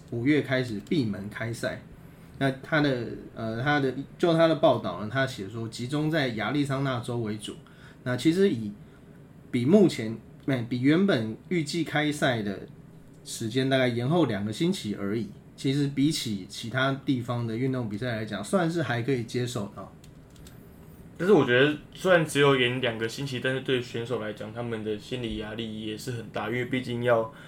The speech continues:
Speaker 2: 跟很多四面八方来的选手或者是球团的队员接触，对他们来说会不会心理压力很大？而且他们，对他们来讲，可能就是，呃，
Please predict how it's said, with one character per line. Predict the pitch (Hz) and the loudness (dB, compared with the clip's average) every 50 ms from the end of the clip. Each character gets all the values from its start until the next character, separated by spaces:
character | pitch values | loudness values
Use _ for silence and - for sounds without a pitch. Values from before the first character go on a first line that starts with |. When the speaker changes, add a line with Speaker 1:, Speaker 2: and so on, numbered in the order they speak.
| - - - - | -18 -20 -10 4
Speaker 2:
跟 | - 151 139 | 6 6 6
很 | 127 113 107 107 | 6 0 -2 0
多 | 113 117 123 123 120 - - - - - - | 0 2 2 2 0 -2 -6 -14 -20 -18 -14
四 | - - 139 | -10 -6 -2
面 | 131 127 123 | -2 -2 2
八 | 120 123 123 | 4 4 4
方 | 120 123 120 | 4 2 -2
来 | 113 107 | -2 -2
的 | 107 110 110 107 104 - - - | -2 -2 -2 -2 -4 -10 -16 -16
选 | - - - 117 113 120 135 | -14 -2 0 0 0 0 -2
手 | 139 - 135 117 110 110 | -2 2 2 2 2 2
或 | 123 120 113 | 2 2 0
者 | 117 | 0
是 | 117 117 120 120 117 110 107 - - - - - - - - - - - - - - | 0 -2 -4 -2 -2 -2 -4 -8 -10 -16 -20 -20 -20 -20 -18 -20 -18 -20 -20 -20 -18
球 | - - - 123 120 | -16 -6 -2 -2 -2
团 | - 127 120 110 107 | 0 -2 -4 -4 -4
的 | 110 104 - - - - | -8 -8 -8 -14 -20 -4
队 | - 147 135 120 110 | 2 4 4 6 4
员 | 104 104 104 107 120 | 2 -2 -2 -6 -6
接 | - - 127 123 | -2 0 0 0
触， | 120 - 127 120 | 0 -2 -6 -4
对 | 110 131 131 | 0 0 0
他 | 127 | 0
们 | 120 107 110 | 0 -2 -6
来 | 110 | -6
说 | 113 120 | -6 -6
会 | 117 127 | -6 -4
不 | 120 | -4
会 | 117 117 | -4 -4
心 | 120 - 117 110 | -4 -6 -8 -6
理 | 104 | -6
压 | 101 107 | -6 -6
力 | 107 110 113 | -6 -6 -8
很 | 113 110 - - - | -10 -10 -12 -6 -2
大？ | - - - - - - - - - - - - - - - - - | 0 0 0 -2 -8 -14 -18 -18 -18 -18 -18 -18 -18 -18 -18 -8 -4
而 | - | 0
且 | 120 123 120 | 2 2 4
他 | 127 131 | 4 4
们， | 131 127 120 | 4 2 4
对 | 123 135 139 | 4 2 2
他 | 135 | 4
们 | 131 127 | 4 4
来 | 120 | 4
讲， | 117 117 113 | 4 0 0
可 | - - 120 | -2 -2 -2
能 | 117 110 113 | -2 -2 -2
就 | 120 127 127 | -2 -2 0
是， | 127 131 131 135 - - - - - - - - - - - | 2 2 2 2 0 -4 -8 -10 -12 -12 -12 -12 -12 -2 6
呃， | - 131 131 131 131 131 131 | 10 12 12 12 12 12 12